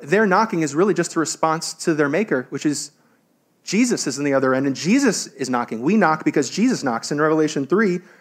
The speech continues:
he says this way, "Here I am, I stand at the door and knock. If anyone hears my voice and opens the door, I will come in and eat with them, and they will be with me." So we've been making our way through, uh, the Bible, making our way through the book of Acts.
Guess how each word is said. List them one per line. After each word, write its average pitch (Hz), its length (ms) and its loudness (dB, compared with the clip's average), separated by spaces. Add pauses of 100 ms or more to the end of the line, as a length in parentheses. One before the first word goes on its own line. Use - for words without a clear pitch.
(120)
he 151 80 0
says 143 240 -2
this 175 180 0
way, 156 120 2
"Here 180 300 2
I 165 80 4
am, 175 260 2
I 147 100 0
stand 202 480 0
at 156 80 2
the 147 80 0
door 165 480 4
and 185 460 0 (720)
knock. 156 400 0 (540)
If 135 100 -2
anyone 185 260 2
hears 220 320 0
my 170 140 4
voice 143 320 2
and 135 220 -4
opens 180 320 0
the 135 80 -2
door, 123 300 0
I 123 60 2
will 127 120 0
come 202 260 -2
in 165 100 2
and 127 160 -6
eat 185 160 -6
with - 140 -14
them, 113 280 -6 (420)
and 127 140 -4
they 156 420 2
will 131 100 0
be 131 340 0
with 120 200 -6
me." 120 240 -6 (920)
So - 160 2
we've 180 120 4
been 185 80 4
making 208 240 4
our 208 100 4
way 196 200 4
through, 180 400 2 (200)
uh, 151 260 -2 (580)
the 135 80 -6
Bible, 139 380 2
making 139 260 -2
our 143 60 2
way 143 100 2
through 143 260 -4
the 135 100 -14
book 135 120 -2
of 143 80 0
Acts. 127 400 -2